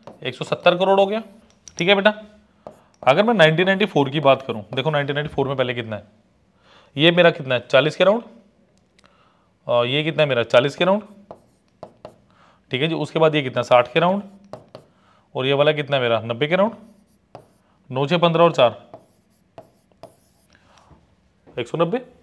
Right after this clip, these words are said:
क्लियर? अगर मैं बात करता हूँ नाइनटीन नाइंटी फ़ाइव की, क्लियर? चलिए,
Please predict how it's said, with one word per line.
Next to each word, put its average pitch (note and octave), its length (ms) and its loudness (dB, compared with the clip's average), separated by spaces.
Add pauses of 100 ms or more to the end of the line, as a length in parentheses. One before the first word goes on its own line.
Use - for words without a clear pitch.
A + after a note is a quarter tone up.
(160)
क्लियर? G#3 400 0 (3250)
अगर D3+ 220 2
मैं A3 120 2
बात E3+ 220 8
करता F3+ 180 0
हूँ F3+ 80 -2
नाइनटीन D3+ 280 0
नाइंटी D#3+ 320 0
फ़ाइव A#2+ 440 2
की, A2+ 60 -16
क्लियर? C3+ 400 -2
चलिए, A2+ 380 -6